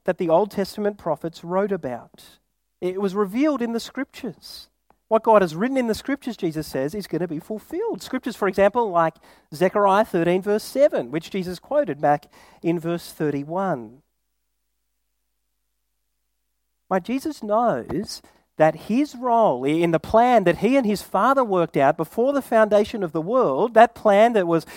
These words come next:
hinted at and revealed in, in kind of shadows in the Old Testament, his role in that plan is to suffer and die in our place.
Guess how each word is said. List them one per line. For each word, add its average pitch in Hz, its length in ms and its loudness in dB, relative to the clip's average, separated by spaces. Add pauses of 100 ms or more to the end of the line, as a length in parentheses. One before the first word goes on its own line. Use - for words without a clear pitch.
(100)
hinted 254 400 0
at 233 240 6
and 170 280 4
revealed 220 480 2
in, 185 140 2 (240)
in 175 380 4
kind 190 180 2
of 170 140 -2 (140)
shadows 208 1080 2 (440)
in 165 140 -2
the 156 140 -2
Old 214 300 0
Testament, 143 840 -8 (200)
his 277 280 2
role 247 240 2
in 226 80 -2
that 226 180 2
plan 135 320 -2
is 139 140 -10
to 147 100 -10
suffer 180 400 -4
and 160 240 -6
die 117 480 -6 (640)
in 127 140 -10
our 117 160 -8
place. - 880 -16